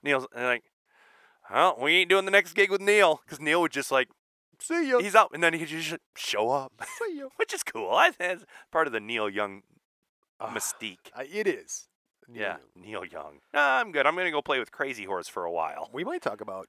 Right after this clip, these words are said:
Speaker 2: David Crosby, though. Anyway.
Speaker 1: Yeah.
Speaker 2: December fifth, two thousand four, Baby
Speaker 1: Does
Speaker 2: Shambles single, Kilimanjaro,
Speaker 1: Doesn't he
Speaker 2: reaches
Speaker 1: have a
Speaker 2: number
Speaker 1: kid,
Speaker 2: eight.
Speaker 1: a kid with s-,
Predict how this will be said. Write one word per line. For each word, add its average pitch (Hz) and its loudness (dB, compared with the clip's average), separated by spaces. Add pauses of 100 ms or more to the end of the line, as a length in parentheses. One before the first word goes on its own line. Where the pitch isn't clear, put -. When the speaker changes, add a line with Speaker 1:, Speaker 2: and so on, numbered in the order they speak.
(140)
Speaker 2:
David 107 -14
Crosby, - -18
though. - -20 (1200)
Anyway. 107 -6 (120)
Speaker 1:
Yeah. 101 -8 (180)
Speaker 2:
December 247 -2
fifth, 269 -2
two 254 -8
thousand 247 0
four, 240 2
Baby 147 -2
Speaker 1:
Does 180 -8
Speaker 2:
Shambles 190 -6
single, 180 -2
Kilimanjaro, 127 -4
Speaker 1:
Doesn't 147 -6
he - -12
Speaker 2:
reaches 208 -4
Speaker 1:
have 156 -2
a 170 -8
Speaker 2:
number 151 -2
Speaker 1:
kid, - -14
Speaker 2:
eight. - -8
Speaker 1:
a 104 -12
kid 123 -8
with 110 -10
s-, - -18